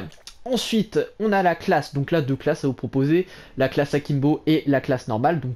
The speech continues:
tout d'abord la classe normale, ça va être en termes d'accessoires, canon rayé, viseur laser et poignée ergonomique. Poignée ergonomique parce que d'habitude je mets pas de poignée ergo sur les pistolets, mais là c'est un pistolet lourd, donc c'est quand même plutôt nécessaire de viser le plus rapidement possible.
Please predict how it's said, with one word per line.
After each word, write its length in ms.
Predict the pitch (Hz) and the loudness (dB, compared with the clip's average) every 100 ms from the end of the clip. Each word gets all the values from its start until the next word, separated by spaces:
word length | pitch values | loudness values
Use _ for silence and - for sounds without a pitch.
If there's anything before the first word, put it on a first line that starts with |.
| - | -8
tout 80 | - | -2
d'abord 320 | 151 139 143 | 0 2 2
la 120 | 120 | 2
classe 260 | - 135 - | 0 -4 -4
normale, 400 | 127 135 139 110 - - - - - - - | -2 2 2 0 -8 -20 -20 -20 -20 -20 -20
ça 200 | - 190 | -2 0
va 100 | 185 | 2
être 200 | 180 - - | 0 -4 -4
en 100 | 185 | -2
termes 180 | 202 180 | 0 0
d'accessoires, 440 | 170 - 151 - | 0 -2 -6 -4
canon 280 | 233 220 190 | -2 0 0
rayé, 400 | 185 165 175 - 135 | 0 0 -2 -2 -4
viseur 300 | 139 143 147 | -2 0 0
laser 480 | 139 135 117 - - - | 0 0 -2 -4 -8 -4
et 180 | 208 - - - - | -4 -4 -16 -20 -6
poignée 240 | 170 151 | -2 0
ergonomique. 540 | 139 139 131 123 156 - | 0 0 0 0 -2 -2
Poignée 220 | 160 151 | 0 2
ergonomique 440 | 147 147 147 165 | 0 0 0 0
parce 160 | - 117 | -2 -4
que 220 | - 151 - - - - - 156 | -2 -2 -4 -18 -20 -20 -4 0
d'habitude 260 | 175 262 | 0 0
je 100 | 240 | 0
mets 80 | 180 | 2
pas 200 | 160 160 | 2 0
de 40 | |
poignée 200 | - 151 | 2 0
ergo 240 | 139 139 160 | 2 2 0
sur 120 | - | 0
les 60 | 135 | -2
pistolets, 400 | - 139 143 170 | -2 -2 0 2
mais 140 | 160 | 2
là 180 | 180 196 | 2 2
c'est 180 | - 160 | 0 -4
un 80 | |
pistolet 440 | 147 - - 151 156 | -4 -6 0 2 2
lourd, 260 | 139 104 - - | 0 -4 -12 -10
donc 140 | 131 123 | -8 -8
c'est 140 | - | -2
quand 100 | 160 | -2
même 140 | 165 - - | -2 -6 -6
plutôt 280 | 151 165 | -2 2
nécessaire 420 | 160 151 - 160 143 | 0 0 0 0 0
de 80 | |
viser 280 | 127 120 135 | -2 0 0
le 60 | 143 | -2
plus 160 | - | -2
rapidement 320 | 113 - 135 135 | -4 -2 -6 -4
possible. 460 | 127 - 170 165 | -4 -2 -2 -2